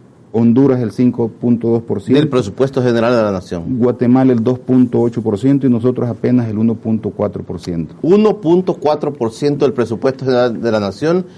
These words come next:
Speaker 2: va para la Universidad de El Salvador.
Speaker 1: Es correcto.
Speaker 2: Mira, Juan, eh, yo recuerdo que el presidente Bukele en la campaña f-, llegó a la Universidad de El Salvador.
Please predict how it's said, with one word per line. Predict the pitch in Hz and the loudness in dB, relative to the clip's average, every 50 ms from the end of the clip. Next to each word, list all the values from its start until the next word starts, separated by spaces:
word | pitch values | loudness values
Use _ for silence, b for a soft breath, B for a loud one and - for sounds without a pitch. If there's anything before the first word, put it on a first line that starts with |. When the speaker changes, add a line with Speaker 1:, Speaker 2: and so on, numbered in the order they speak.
| B B B B B - | B B B B B -8
Speaker 2:
va | - 92 117 123 120 123 | -4 -2 -2 -2 -2 -2
para | 127 120 | -2 -2
la | 113 | 0
Universidad | 104 101 95 - 110 104 | -2 -2 -2 -2 -2 -4
de | 101 | -2
El | - | -2
Salvador. | - 95 87 87 92 95 123 | -4 -4 -2 0 0 0 0
Speaker 1:
Es | 120 | -2
correcto. | - - 107 95 98 - - - | -2 -2 -2 0 0 -2 -2 0
Speaker 2:
Mira, | 127 175 214 220 | 0 2 2 2
Juan, | 202 226 220 175 - - | 2 2 0 0 -2 -2
eh, | - 135 139 135 135 131 127 127 123 | 0 0 2 4 4 2 2 0 -2
yo | 113 160 214 | 0 0 2
recuerdo | 233 233 233 - 151 151 147 147 165 180 | 0 0 -2 0 0 2 2 2 0 -2
que | 180 151 | -2 -2
el | 123 110 | -2 -2
presidente | - 113 107 - 113 113 113 113 113 113 135 143 | -4 -6 -6 -4 -2 -2 -2 -2 -2 -2 -4 -4
Bukele | 147 139 143 - 139 127 113 117 131 - - - - B B B B B B B B B _ - | -4 -4 -4 -2 0 0 0 0 -4 -6 -10 -18 -20 B B B B B B B B B _ -8
en | - 110 113 113 | -4 -2 -2 -2
la | 117 117 | -2 -2
campaña | - 123 123 123 - 147 147 147 147 151 156 151 | -2 -2 -2 -2 -2 -2 0 0 -2 -4 -6 -8
f-, | 139 - - - - - 123 | -10 -16 -20 -20 -14 -6 -2
llegó | 110 123 117 107 127 175 233 254 | 0 0 2 2 2 2 4 2
a | 233 | 2
la | 170 143 127 | 2 2 2
Universidad | 120 117 110 98 117 113 | 2 2 0 0 0 -2
de | 110 101 | -2 -2
El | |
Salvador. | 101 - 104 101 95 87 85 80 78 | -2 -4 -4 -2 -2 -2 -4 -4 -8